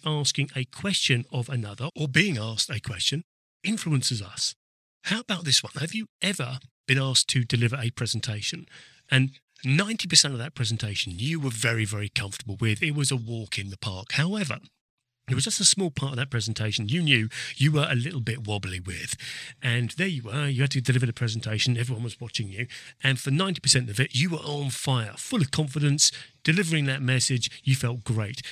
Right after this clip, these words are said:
Now, you got to that one little bit that you felt a bit wobbly about, and you managed to get past it nice and quickly.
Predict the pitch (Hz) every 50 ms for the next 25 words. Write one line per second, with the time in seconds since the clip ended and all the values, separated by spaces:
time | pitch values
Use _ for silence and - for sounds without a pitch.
0 | - 139 135 131 139 139 - - 139 131 - 233 - - - 156 156 151 - 139
1 | 151 156 156 147 143 147 165 151 123 113 - 139 165 - - 123 - - 160 143
2 | - 147 147 139 120 127 156 - - 131 143 143 131 135 135 120 143 139 135 139
3 | - - - - - - - - 120 117 117 135 147 151 131 - 135 127 147 135
4 | - - 139 131 120 - - - - 120 117 110 104 - - 101 92 - - 101
5 | - - - 120 139 -